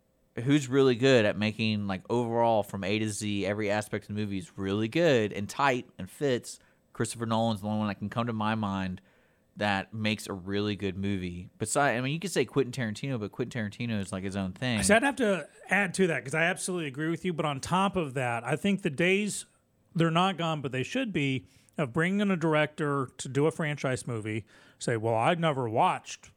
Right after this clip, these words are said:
Speaker 2: Mission Impossible," or, "I'm not a Star Trek
Speaker 1: Well,
Speaker 2: fan."
Speaker 1: he never watched Batman.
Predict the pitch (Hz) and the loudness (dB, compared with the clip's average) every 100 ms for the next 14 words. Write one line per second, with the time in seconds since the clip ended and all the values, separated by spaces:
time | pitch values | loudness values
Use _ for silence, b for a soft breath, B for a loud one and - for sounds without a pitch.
0 | _ 160 143 - 131 113 127 113 - 117 | _ -2 -2 -2 -4 -2 0 0 0 0
1 | 120 175 196 185 160 - 160 160 156 123 | 2 4 4 2 -2 -2 0 0 -2 -2
2 | 110 147 160 127 120 123 101 104 156 107 | 0 4 4 6 6 4 2 2 2 2
3 | 98 101 | 2 2